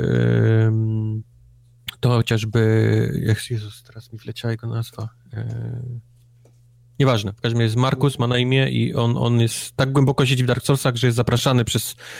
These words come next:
przez, e, em, przez firmę i oni mu pokazują wcześniej. On robi filmiki normalnie na YouTubie, nie? Takie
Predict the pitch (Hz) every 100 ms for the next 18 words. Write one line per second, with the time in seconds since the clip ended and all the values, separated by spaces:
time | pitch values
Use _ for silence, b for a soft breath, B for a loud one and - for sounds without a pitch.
0 | B B - 120 110 - 123 117 113 110
1 | 113 120 110 110 113 117 120 123 120 -
2 | 113 - 117 117 117 110 113 110 113 107
3 | - 113 113 - 113 127 120 123 127 160
4 | 151 120 113 113 110 113 117 120 107 107
5 | 123 135 110 107